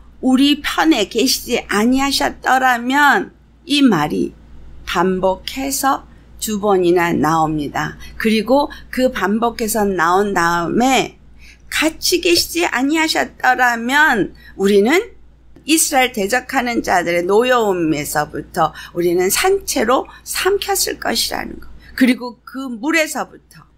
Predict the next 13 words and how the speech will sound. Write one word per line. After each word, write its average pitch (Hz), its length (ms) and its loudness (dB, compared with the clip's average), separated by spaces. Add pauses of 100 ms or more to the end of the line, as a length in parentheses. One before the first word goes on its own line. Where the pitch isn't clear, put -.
(100)
완전히 202 580 -6 (140)
또 415 240 -4
삼켰을 - 720 -6
것이라는 - 500 -10
것. - 160 -20
그리고 185 600 -2 (240)
우리의 165 380 -6
영혼이 175 580 -2 (200)
삼켜졌을 - 1040 -8
것, - 140 -20
먹이가 226 540 -2
되어졌을 - 580 -10
거라. - 140 -20